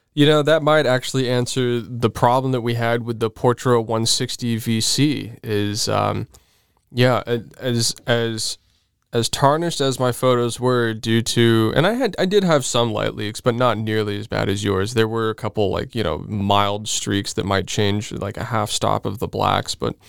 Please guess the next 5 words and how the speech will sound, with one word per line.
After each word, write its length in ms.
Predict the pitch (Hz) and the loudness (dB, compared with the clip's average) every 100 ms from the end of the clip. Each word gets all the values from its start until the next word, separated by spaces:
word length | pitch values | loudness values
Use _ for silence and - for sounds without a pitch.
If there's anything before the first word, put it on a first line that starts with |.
| - - - - - - - _ - | -20 -16 -16 -16 -18 -20 -20 _ -2
um, 540 | 127 110 107 107 98 - | 2 4 4 4 0 0
in 160 | 131 120 | 0 0
terms 400 | - 156 175 139 | 0 0 2 0
of 160 | 120 | 0
movement 720 | 113 123 180 160 123 107 107 | 4 6 6 4 2 0 -2